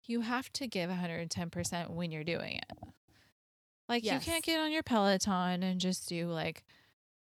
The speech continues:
Speaker 1: halfway. Good
Speaker 2: I try.
Speaker 1: But
Speaker 2: I do
Speaker 1: you
Speaker 2: try.
Speaker 1: don't.
Speaker 2: Today,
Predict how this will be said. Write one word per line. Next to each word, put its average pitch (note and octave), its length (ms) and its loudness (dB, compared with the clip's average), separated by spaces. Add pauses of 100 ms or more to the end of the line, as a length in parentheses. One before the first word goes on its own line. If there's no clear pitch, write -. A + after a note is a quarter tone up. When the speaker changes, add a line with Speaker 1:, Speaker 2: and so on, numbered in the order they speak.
(100)
Speaker 1:
halfway. F3+ 1400 -2 (500)
Good G#3 100 2
Speaker 2:
I A3+ 60 2
try. F3 500 -4 (400)
Speaker 1:
But G#3+ 120 6
Speaker 2:
I - 20 4
do G#3+ 180 2
Speaker 1:
you A3 80 4
Speaker 2:
try. E3+ 220 -2
Speaker 1:
don't. G#3 320 10
Speaker 2:
Today, A3+ 440 4